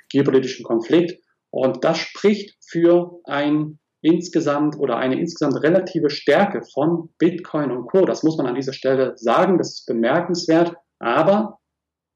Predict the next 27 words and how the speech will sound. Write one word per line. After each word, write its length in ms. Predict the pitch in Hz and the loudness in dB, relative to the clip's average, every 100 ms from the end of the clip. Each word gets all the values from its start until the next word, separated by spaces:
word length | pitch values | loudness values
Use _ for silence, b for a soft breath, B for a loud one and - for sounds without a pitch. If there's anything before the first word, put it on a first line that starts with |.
| _ - | _ -4
wichtig 540 | 131 185 - 196 190 | -2 0 -2 -6 -4
bleibt 220 | 135 127 | -4 -4
festzuhalten, 720 | - 151 151 - 151 147 143 131 | -2 -2 -2 -8 0 0 0 -2
im 180 | 165 | -4
Vergleich 400 | 170 139 135 131 | -2 -2 0 -2
zu 260 | - 120 110 | -6 -10 0
Gold 440 | 139 180 214 - _ _ _ _ | 4 4 2 -4 _ _ _ _
können 260 | 135 127 | -8 -6
Kryptoassets 840 | - 160 170 139 139 135 135 - 127 | -4 -4 -2 -2 -2 -4 -6 -10 0
nicht 400 | 135 170 - - | 2 2 -2 -16
steigen. 640 | - - 151 151 - - _ | -8 -2 0 0 -2 -12 _
Also 240 | - 120 | -8 -6
von 220 | 123 127 123 | -6 -4 -4
diesem, 380 | 123 120 120 B B - | -2 -4 -4 B B -6
von 100 | 123 | -2
dieser 220 | 120 123 | -2 0
Art 240 | 135 147 | 0 0
oder 120 | - 123 | -2 -6
von 180 | 120 | -4
diesem 240 | 117 117 113 - | -2 -4 -6 -6
vermeintlichen 720 | 110 110 151 175 147 127 117 | -4 2 2 2 -2 -4 -4
Mythos 540 | 131 170 147 139 139 _ b b b _ | -2 0 0 0 -2 _ b b b _
des 400 | 127 123 123 _ _ _ | -4 -4 -8 _ _ _
Safe 480 | - - 151 160 - | -12 0 2 0 -2
Havens, 560 | 147 143 143 147 - _ | 0 0 0 -4 -12 _
digitalen 640 | 143 143 143 135 123 117 | -6 -6 -4 -4 -4 -4
Hafens, 560 | 120 127 127 123 123 | -4 -4 -2 -4 -4